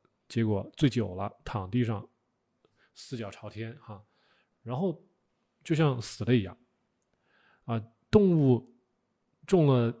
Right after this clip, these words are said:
酒精的这个醉之后呢，它就其实就是失去抵抗能力，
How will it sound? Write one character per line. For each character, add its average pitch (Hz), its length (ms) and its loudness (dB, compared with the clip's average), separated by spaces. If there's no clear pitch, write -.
酒 110 220 0
精 147 180 0
的 170 80 6
这 131 160 4
个 117 300 4
醉 156 300 6
之 143 160 2
后 143 180 2
呢， 107 160 0
它 - 140 0
就 170 100 4
其 151 240 2
实 139 140 0
就 143 120 2
是 120 80 0
失 - 260 -2
去 110 440 2
抵 104 140 -8
抗 139 200 -2
能 95 220 -8
力， 117 240 -2